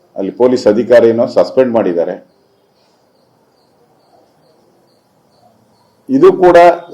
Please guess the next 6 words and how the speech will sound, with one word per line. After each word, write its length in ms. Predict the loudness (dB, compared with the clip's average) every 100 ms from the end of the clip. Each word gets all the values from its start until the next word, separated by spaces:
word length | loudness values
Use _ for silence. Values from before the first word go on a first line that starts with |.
| -2
ಸರ್ಕಾರದ 560 | 0 2 4 4 4 4 4 2 -6 -20 _ _ _ _ _ _ _ _ _ -2
ಏನು 240 | 0 2 -2 -4 -12 -14 0
ಬೇಜವಾಬ್ದಾರಿ, 840 | 4 6 6 4 4 4 4 2 -4 -8
ಅಂದ್ರೆ 480 | 0 2 4 2 0
ಪೊಲೀಸ್ 360 | 2 2 2
ಇಲಾಖೆಯಲ್ಲಿ 640 | 2 2 2 0 0 0